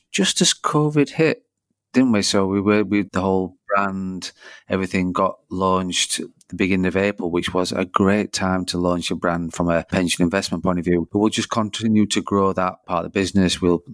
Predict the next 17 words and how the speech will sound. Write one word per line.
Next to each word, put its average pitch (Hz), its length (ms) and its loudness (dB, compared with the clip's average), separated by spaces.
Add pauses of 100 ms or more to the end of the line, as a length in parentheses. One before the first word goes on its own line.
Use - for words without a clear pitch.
launch 87 280 -2
in 90 120 0
a 85 200 2
new 92 160 2
brand. 90 360 -4
So 85 240 -4 (160)
C - 160 -2
S 87 160 -4
Wealth 92 200 -2
Solutions 90 520 0
will 87 100 0
get 90 240 -2
launched 90 560 -2 (140)
early 87 560 2
this - 240 2
year 90 400 2 (100)
as, - 240 -4